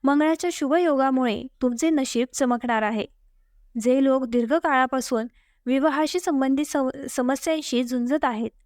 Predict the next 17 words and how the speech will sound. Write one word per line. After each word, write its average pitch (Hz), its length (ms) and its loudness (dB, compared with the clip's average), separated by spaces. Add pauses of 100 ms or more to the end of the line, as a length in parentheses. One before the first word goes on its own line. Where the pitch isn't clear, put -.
(600)
त्यांच्यासाठी 247 640 0 (300)
आता 254 220 0
चांगले 269 360 0
संबंध 247 360 0
येण्याची 262 360 -2
शक्यता 233 380 -2
आहे. 208 180 -4 (760)
तुम्हाला 269 280 2
मानसिक 233 400 0
शांती 240 340 -2
मिळेल, 208 280 -2 (600)
तुम्हाला 294 300 2
व्यवसायातही 277 720 0
चांगला 247 360 -2
नफा 262 260 -2
मिळेल 208 260 -2 (520)
आणि 233 220 0